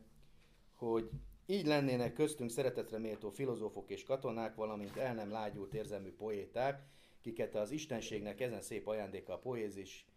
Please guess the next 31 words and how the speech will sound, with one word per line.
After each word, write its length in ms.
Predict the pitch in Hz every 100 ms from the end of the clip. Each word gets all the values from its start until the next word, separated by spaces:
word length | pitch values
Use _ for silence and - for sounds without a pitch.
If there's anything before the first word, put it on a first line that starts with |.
| - _
ö, 60 | 101 101 98
elevenítene, 800 | 117 107 104 98 95 98 104
vidámítana, 840 | 101 117 113 104 101 110 98 98 -
nem 180 | 107 104
pedig 260 | 98 98 95
eltemetne. 600 | 87 - 87 78 - 82
De 100 | 135
hol 240 | 156 151
vagynak 340 | 123 110 101
azok 200 | 101 98
a 100 | 92
körülmények, 580 | - 101 95 95 90 90
melyek 260 | 92 90 -
Homért 440 | 110 104 95 -
és 100 | 82
Szokratész, 580 | - 107 - 95 95 87
Platont 520 | - 101 - 95 85
és 160 | - -
Temisztoklész 640 | 95 85 82 - - 78
szülték? 480 | - - - - - - - - - -
A 100 | -
Paleásztras 720 | 160 156 120 110 - 104 -
az 120 | 107
ifjak 340 | 143 131 104
közt 220 | 98 95
jókor 380 | 117 123 120 104
sanyarú, 460 | - 131 123 104 101
vidám 360 | 113 107 101
órákban 420 | 101 101 92 92 92
szőtt 240 | - 80
szövetség, 580 | - 123 123 - 104